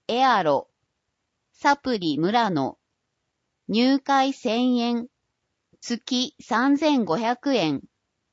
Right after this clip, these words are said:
松本。電話、零九零二三八三の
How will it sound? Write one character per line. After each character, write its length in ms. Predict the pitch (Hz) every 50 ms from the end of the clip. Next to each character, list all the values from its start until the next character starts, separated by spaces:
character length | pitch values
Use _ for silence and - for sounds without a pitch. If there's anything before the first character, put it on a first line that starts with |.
| _ _ _ _ _ _ _ _ -
松 340 | 208 208 220 - - 262 262
本。 540 | 262 254 254 - - 247 247 240 - - _ _ _ _ _ _ _ _ - -
電 380 | - 180 208 240 262 262 254 247
話、 300 | 247 240 240 240 226 _ _ _ _ _ _ _ _ _ _ -
零 340 | - 214 240 269 285 269
九 400 | - - 302 302 302 269 240 180
零 380 | 151 170 180 190 180 160 - - _ _ _ _ _ _ _ -
二 260 | 233 262 277 277 302
三 340 | 294 - - 302 285 254 233
八 380 | - - 202 196 - - 277 294
三 380 | - - 285 277 254 226 196
の 260 | 175 156 156 160 -